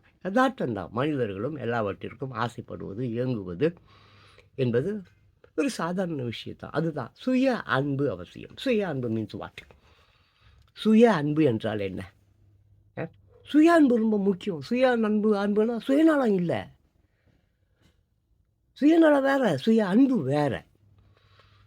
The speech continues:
ம்? ஒவ்வொரு மனிதனிடத்திலும் ஒரு மிகப்பெரிய தனித்துவம். அதே போல தனக்கு பிடித்தமானவர்களிடம் ஆகட்டும், தனக்கு தெரிந்த விஷயமாகட்டும், தனக்கு,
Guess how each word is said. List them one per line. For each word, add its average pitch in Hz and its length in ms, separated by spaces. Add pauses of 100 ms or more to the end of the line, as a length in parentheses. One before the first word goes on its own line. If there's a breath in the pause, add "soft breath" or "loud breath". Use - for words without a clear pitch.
(180)
ம்? 143 160 (400)
ஒவ்வொரு 320 400
மனிதனிடத்திலும் 117 1120 (160)
ஒரு 117 180
மிகப்பெரிய 123 840
தனித்துவம். 175 500
அதே 165 180
போல 202 180
தனக்கு 123 300
பிடித்தமானவர்களிடம் 117 800
ஆகட்டும், 156 520
தனக்கு 117 800 (300 loud breath)
தெரிந்த 139 320
விஷயமாகட்டும், 160 760
தனக்கு, 113 640